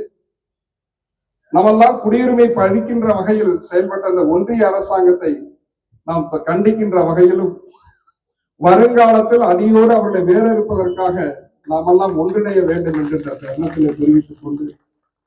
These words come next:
அப்போதும் இதே போல நடைபெற்ற இரண்டாயிரத்தி பத்தொன்பதாம் ஆண்டு டிசம்பர் மாதம் ஒன்பதாம் தேதி அன்றைக்கு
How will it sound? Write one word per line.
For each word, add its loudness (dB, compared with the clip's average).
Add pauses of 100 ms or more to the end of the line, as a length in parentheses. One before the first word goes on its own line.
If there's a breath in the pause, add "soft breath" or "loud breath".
(600)
அப்போதும் 4
இதே 2
போல 2
நடைபெற்ற -2
இரண்டாயிரத்தி 0
பத்தொன்பதாம் -6
ஆண்டு -2
டிசம்பர் -4
மாதம் -2
ஒன்பதாம் 2
தேதி -8
அன்றைக்கு -12